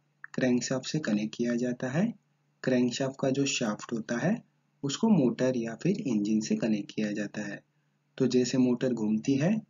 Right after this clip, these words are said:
वैसे crankshaft घूमेगा। Crankshaft के वजह से connecting rod cylinder में up and down होगा, और जैसे ही आपका connecting rod को piston connect किया गया है,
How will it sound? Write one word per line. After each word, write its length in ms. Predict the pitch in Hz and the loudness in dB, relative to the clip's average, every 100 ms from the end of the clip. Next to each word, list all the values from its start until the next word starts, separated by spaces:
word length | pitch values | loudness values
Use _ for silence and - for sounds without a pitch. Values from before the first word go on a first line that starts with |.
| _ _ _ - | _ _ _ -6
वैसे 360 | 113 123 - 139 | -2 0 0 0
crankshaft 580 | 123 113 107 135 143 | 0 0 0 2 2
घूमेगा। 520 | 139 143 147 151 196 220 _ _ _ - | 2 2 4 2 0 -2 _ _ _ -6
Crankshaft 560 | 117 117 113 135 123 | -4 -2 -4 -4 -4
के 80 | - | 0
वजह 240 | 123 117 127 | 0 0 0
से 160 | 139 | 0
connecting 600 | 139 110 113 - 131 131 | 0 2 0 0 0 2
rod 240 | 131 196 226 _ | 2 0 -2 _
cylinder 440 | - 131 123 123 123 | 0 4 6 6 6
में 120 | 127 | 2
up 220 | 113 - 131 | 0 -4 0
and 160 | 131 | 2
down 180 | 135 139 | 2 2
होगा, 400 | 139 139 175 220 - _ _ - | 2 2 0 -2 -8 _ _ -2
और 100 | 123 | 0
जैसे 440 | 123 131 131 - | 2 2 0 2
ही 80 | 214 | 2
आपका 280 | 202 180 175 | 2 0 -2
connecting 480 | 151 131 123 123 117 | 0 0 0 2 2
rod 240 | 110 107 | 2 0
को 120 | 107 | -2
piston 420 | 113 120 113 - 113 | -4 -4 -4 -4 -2
connect 420 | 107 110 170 - | 2 2 0 0
किया 280 | 143 117 107 | 0 2 0
गया 280 | 104 101 | -2 -2
है, 300 | 101 117 196 | -4 -2 -2